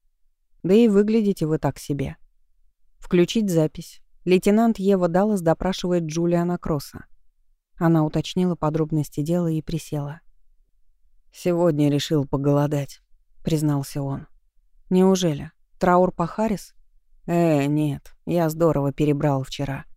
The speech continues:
Потом выпил отрезвляющую таблетку, болеутоляющее и снотворное.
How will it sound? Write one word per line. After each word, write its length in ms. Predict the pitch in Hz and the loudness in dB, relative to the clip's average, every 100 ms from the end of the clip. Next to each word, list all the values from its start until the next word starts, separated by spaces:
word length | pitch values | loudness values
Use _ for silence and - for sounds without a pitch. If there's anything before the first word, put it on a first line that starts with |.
| _ _ _ _ _ - | _ _ _ _ _ -2
Потом 320 | 160 180 165 | 2 4 4
выпил 300 | 160 175 156 | 4 2 0
отрезвляющую 760 | 147 151 143 151 156 143 147 | 0 -2 -2 0 0 -2 -4
таблетку, 500 | 139 139 156 165 - | -2 -2 -2 -6 -6
болеутоляющее 1080 | 143 147 143 143 143 156 156 147 - 135 139 - | -2 0 0 -2 -2 0 -4 -6 -8 -8 -8 -6
и 80 | 147 | -6
снотворное. 760 | - 143 139 139 135 135 139 | -2 -2 0 -4 -2 -6 -10